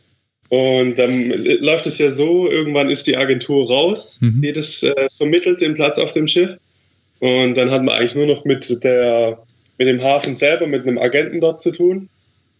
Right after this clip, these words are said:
Speaker 1: Und den kann man halt erst vier Tage vor Abfahrt kontaktieren. Davor weiß der auch gar nicht, dass wir auf das Schiff kommen.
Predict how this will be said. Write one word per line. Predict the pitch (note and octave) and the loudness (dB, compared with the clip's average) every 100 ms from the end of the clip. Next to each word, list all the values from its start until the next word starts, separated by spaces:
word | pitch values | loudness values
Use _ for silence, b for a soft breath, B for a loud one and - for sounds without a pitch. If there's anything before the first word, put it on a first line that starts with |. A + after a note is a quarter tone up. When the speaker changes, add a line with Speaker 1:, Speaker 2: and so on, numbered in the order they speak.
| _ _ _ _ _ _ | _ _ _ _ _ _
Speaker 1:
Und | - B2+ | -2 0
den | C#3 | 0
kann | C#3+ C3+ | 2 0
man | C3+ | 2
halt | B2+ | 0
erst | C3 C3 | 0 -4
vier | - D#3 | 0 -2
Tage | D3+ D3 C#3 C3+ | 0 0 0 -2
vor | - C#3 A#2 | 0 0 0
Abfahrt | - C#3 A#2 A2+ - _ _ _ - | -2 -2 0 -2 -10 _ _ _ -2
kontaktieren. | C3+ A#2+ A2+ - B2+ | -2 0 -4 0 0
Davor | A#2+ B2 C#3 A#2+ | 0 0 0 2
weiß | B2 C3+ | 0 0
der | C#3+ A#2 | -2 -2
auch | A#2+ | 0
gar | A#2 | -2
nicht, | A2 G#2+ | 0 -4
dass | A2 - | -6 -4
wir | |
auf | A2+ | -4
das | - - | -4 -4
Schiff | C#3+ - | -4 -4
kommen. | - D#3 | -4 -4